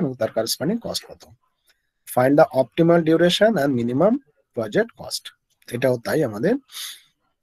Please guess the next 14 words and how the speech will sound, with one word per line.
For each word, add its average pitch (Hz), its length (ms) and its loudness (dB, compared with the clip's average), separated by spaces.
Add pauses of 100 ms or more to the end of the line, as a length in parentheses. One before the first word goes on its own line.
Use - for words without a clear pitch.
(160)
আহ, 110 160 -2
হচ্ছে 110 280 -8
তোমার 147 180 2 (520)
কি - 140 -10
বলে, 76 160 -4 (1120)
<coughs> 180 840 6
optimum 135 380 2
things 208 220 0
we 127 100 4
have 117 160 2
to 233 40 0 (100)
determine। 90 420 -4 (140)
তো - 60 -18 (120)
এই 120 60 -4